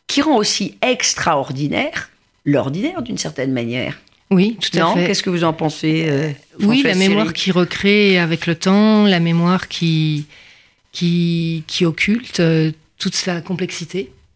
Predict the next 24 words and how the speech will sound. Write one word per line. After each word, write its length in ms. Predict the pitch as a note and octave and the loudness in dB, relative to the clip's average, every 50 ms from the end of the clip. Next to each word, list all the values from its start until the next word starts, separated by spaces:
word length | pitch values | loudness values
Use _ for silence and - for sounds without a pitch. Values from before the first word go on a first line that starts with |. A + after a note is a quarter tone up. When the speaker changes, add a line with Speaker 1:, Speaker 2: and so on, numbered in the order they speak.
| _ _ - | _ _ -2
Speaker 1:
Ouais, 200 | F3 D#3+ E3+ G3 | 0 2 2 4
on 100 | G#3+ A#3 | 2 2
a 60 | C4 | 2
l'impression 400 | C#4 C#4+ C#4+ C#4+ C#4 - D#4+ D#4 | 0 0 -2 -2 0 2 2 2
que 100 | D4+ - | 2 2
les, 300 | C4+ B3 B3 B3 A3+ G#3 - - - - - - - - - - | 2 2 4 2 2 0 -2 -8 -16 -16 -16 -18 -18 -20 -6 0
les 220 | G3+ G3 A3 A3+ | 2 2 2 2
personnages 640 | - - B3+ - - - C4 A#3+ A#3 A#3 A#3 A3 - | 2 0 -4 -4 -2 -2 0 0 2 2 0 0 0
sont 140 | A#3+ G#3+ G3+ | 0 0 0
souvent 360 | - - A3 G3 F#3+ G#3+ G#3 | 0 0 0 0 0 0 -2
très 280 | - - - G#3+ G3 G#3 | -2 0 0 2 2 2
ordinaires, 500 | F#3+ F#3 F#3+ F#3+ F#3 F#3+ A3+ C#4 F4 D4 | 2 0 0 -2 0 0 0 0 0 -2
et 40 | G#3 | -2
puis 140 | - B3 | -2 0
ensuite, 360 | A3 G#3 - - A#3+ G3 - _ | -2 -2 -2 -4 -6 -6 -6 _
sous 220 | - - - - A3 | -10 -8 -4 -2 0
la 160 | A#3+ F#3+ G3 | 0 0 -2
plume 260 | - - G#3+ A#3 A3 | -4 -4 -2 -2 0
de 100 | G3 G3+ | 2 2
Modiano, 640 | F#3+ F#3+ F#3 F3 D#3+ F3 F3 F#3+ G3+ A3+ C4+ D#4 D4+ | 0 0 -2 0 2 2 2 4 4 2 2 0 0
ils 220 | - - F#3+ G3+ | -2 -2 -2 0
leur, 220 | G3 F#3 F3+ F3 F3+ | 2 2 2 2 2
Speaker 2:
Ils, 60 | F3+ | 2
Speaker 1:
euh, 240 | D#3+ E3 E3 E3 E3 | 2 4 4 2 2